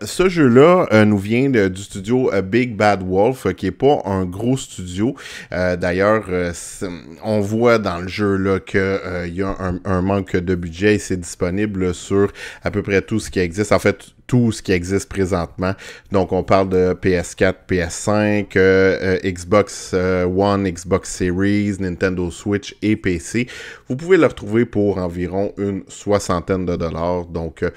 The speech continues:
un petit peu moins cher que des jeux triple A, mais ça va vraiment être à vous de déterminer si ça peut vous convenir. Donc, au niveau de l'histoire, en fait, je vous le dis tout de suite, si vous ne connaissez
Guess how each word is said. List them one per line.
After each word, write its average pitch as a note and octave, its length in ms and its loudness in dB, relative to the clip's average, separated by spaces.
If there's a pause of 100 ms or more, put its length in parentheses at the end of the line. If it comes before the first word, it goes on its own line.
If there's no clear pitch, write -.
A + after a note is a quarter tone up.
(240)
un F#2 100 -2
petit - 140 -10
peu A2 120 0
moins G2 260 0
cher G2+ 340 0
que G2 120 -2
des F2+ 200 -4
jeux F#2 320 -4
triple F#2+ 360 0
A, F#2 340 2 (400)
mais G#2+ 300 4
ça G2 260 2
va G2 160 4
vraiment F#2 340 -2
être F#2 220 -4
à D#2+ 40 -6
vous F2+ 140 -6
de F2 120 -4
déterminer E2+ 600 -6
si - 300 -6
ça E2+ 160 -4
peut B2 180 0
vous A#2+ 260 0
convenir. F2 600 -2
Donc, B2+ 280 0
au E3 60 -2
niveau F#3+ 260 -6
de C3 220 4
l'histoire, A#2+ 600 0
en G#2 120 0
fait, D3 260 0 (100)
je G#2 240 -2
vous B2 240 2
le G2+ 80 -4
dis A#2+ 160 -4
tout G#2 120 0
de - 60 -14
suite, A#2+ 300 0
si - 240 -10
vous C3 140 -6
ne G#2 180 -4
connaissez G#2 720 -6